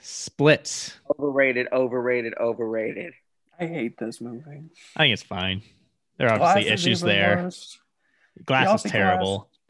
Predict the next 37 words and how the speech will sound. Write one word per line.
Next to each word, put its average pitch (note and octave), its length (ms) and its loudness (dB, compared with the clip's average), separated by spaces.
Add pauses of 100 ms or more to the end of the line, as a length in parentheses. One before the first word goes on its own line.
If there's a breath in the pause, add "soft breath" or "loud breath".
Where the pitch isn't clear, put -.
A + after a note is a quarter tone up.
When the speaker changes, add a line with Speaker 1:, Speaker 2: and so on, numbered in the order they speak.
(120)
Speaker 3:
Glass - 260 -14
is, - 200 -20
oof. - 340 -18 (1800 soft breath)
Speaker 1:
Uh, C#3+ 240 8
next, D#3+ 220 4
we F3+ 60 8
have D3+ 100 6
Star D3 340 4
Trek - 300 2
Beyond, A#2+ 520 6
which A2+ 240 2
I C3+ 140 0
think A#3 180 -2
is F4 60 -2
the G3 140 -2
only F3 200 4
one D#3 200 4
from - 100 -6
that C3+ 140 -2
series, A#2 640 -4 (100)
the A2+ 80 -4
new G#2+ 160 -2
series, G2+ 320 -6
I G2 80 -6
haven't G#2 300 -8
seen - 280 -14
yet, - 360 -14
Speaker 3:
I D#3+ 60 -8
Speaker 1:
to E3+ 40 -6
Speaker 3:
haven't D#3 160 -8
Speaker 1:
be D#3+ 60 -8
Speaker 3:
seen - 100 -6
it - 20 -6
Speaker 1:
honest. D#3+ 260 -10
Speaker 3:
either. E3 120 -14
Speaker 2:
Those D4 240 0
movies G3+ 460 -4